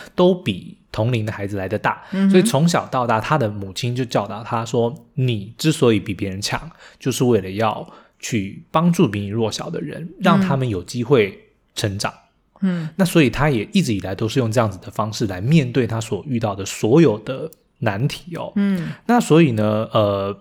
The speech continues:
Speaker 1: 在他的这个思维里面，其实不存在遗憾这个观念，因为每当只要问题出现的时候，他都是正面去解决，他都想着要去怎么去解决这个问题。
Speaker 2: 嗯。
Speaker 1: 那有不好的事情发生了，就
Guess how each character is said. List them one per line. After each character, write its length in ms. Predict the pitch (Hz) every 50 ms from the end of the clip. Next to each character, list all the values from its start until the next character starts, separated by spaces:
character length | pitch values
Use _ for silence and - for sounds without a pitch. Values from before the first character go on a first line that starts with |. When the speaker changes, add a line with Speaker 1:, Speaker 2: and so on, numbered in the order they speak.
| _ _ _
Speaker 1:
在 220 | - 214 190 160
他 260 | 135 - - 156 151
的 100 | 147 127
这 140 | 104 - 131
个 340 | 113 - 104 98 95 92 98
思 280 | 101 - - - 156 156
维 200 | 135 110 101 95
里 140 | 92 87
面， 240 | 87 98 110 104 101
其 140 | - - 147
实 200 | 135 165 196 190 196 - - - _ _
不 100 | - 220
存 180 | - - 107
在 140 | 98 113 110
遗 220 | 110 110 101 98
憾 200 | 92 - 147 113 - - _ _ _ _ _
这 120 | - - 117
个 80 | 104
观 260 | 101 - - 101 101
念， 220 | 101 107 101 98 - -
因 100 | - 185
为 60 | 202
每 240 | 185 151 117 98 95
当 200 | 92 - 143 143
只 120 | 135 -
要 160 | 107 107 110 120
问 120 | 135 127
题 140 | 107 101 95
出 140 | 87 110 110
现 120 | 107 127
的 80 | 107 101
时 140 | - -
候， 100 | 127 - - - - - -
他 140 | - 147 139
都 120 | 131 123
是 80 | 117 123
正 220 | 110 - - 113
面 160 | 110 107 98
去 100 | - -
解 160 | - - - - -
决， 100 | 139 143
他 160 | - - 151
都 80 | 160
想 320 | 151 - - - 101 104 92 92
着 80 | 104
要 120 | 123 120 117
去 120 | 110 123
怎 240 | 110 - - 113 87
么 180 | 85 90 95
去 320 | 104 - - 185 135 - - - - - - -
解 160 | - - 101
决 140 | 92 101 104
这 80 | 110
个 100 | 107 117
问 180 | 110 117 117 123 127
题。 260 | - - - 233 - - -
Speaker 2:
嗯。 180 | 220 208 196 175
Speaker 1:
那 120 | 202 190 175 - - -
有 120 | 165 135 120
不 120 | - 220
好 160 | 147 147 131
的 80 | 107 101
事 120 | - 139
情 160 | 127 - 110 98
发 180 | - 120 110
生 160 | 110 127 117 113
了， 100 | 110 110 - _ _ _ -
就 320 | - 139 120 110 104 -